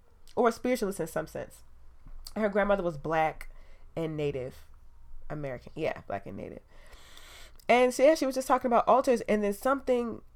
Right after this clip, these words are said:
in that just clicked in me. I was like, "Yo, I have to build an altar." Like, it was just, no, I, that was the first time I really ever saw anything about it. And I just, I,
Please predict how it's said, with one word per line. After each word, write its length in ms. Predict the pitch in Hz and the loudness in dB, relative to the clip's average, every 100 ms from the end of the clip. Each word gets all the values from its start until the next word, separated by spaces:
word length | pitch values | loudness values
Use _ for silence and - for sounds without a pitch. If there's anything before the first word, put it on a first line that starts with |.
| - - | -20 -2
in 240 | 220 254 220 | 0 2 2
that 240 | 196 180 | 2 2
just 220 | 208 202 | -2 -6
clicked 300 | - 240 233 | -2 -2 0
in 180 | 202 202 | -2 -2
me. 180 | 185 170 | -2 -2
I 80 | - | 0
was 160 | 311 254 | 0 0
like, 160 | 185 | 2
"Yo, 100 | 180 | 4
I 80 | 175 | 4
have 120 | 254 | 2
to 80 | 180 | 0
build 140 | 160 | -2
an 60 | 139 | 0
altar." 440 | 143 - - - - _ _ | -2 -2 -8 -8 -12 _ _
Like, 200 | 190 180 | 2 4
it 60 | - | 4
was 180 | 220 208 | 2 0
just, 240 | 196 196 | -2 -4
no, 220 | 202 196 - | 2 2 6
I, 140 | 190 196 | 6 8
that 160 | 202 | 6
was 140 | 214 208 | 6 0
the 80 | |
first 320 | 185 196 214 220 | -2 0 0 0
time 220 | 202 196 | -2 0
I 60 | |
really 360 | 180 175 185 185 | -2 -2 -2 0
ever 540 | 175 170 170 160 156 - - | 0 0 0 0 -4 -8 -18
saw 480 | - - 226 220 180 | -10 0 4 4 4
anything 380 | 208 208 214 | 2 -2 -2
about 400 | 214 190 175 180 | -2 -2 0 0
it. 380 | 180 175 170 - - - - - - - - - - - - | -2 -2 -4 -6 -14 -20 -20 -18 -18 -20 -20 -20 -20 -14 2
And 120 | 202 | 4
I 100 | 202 | 4
just, 340 | 214 214 - - - - | 2 0 -4 -16 -20 -12
I, 120 | - | -6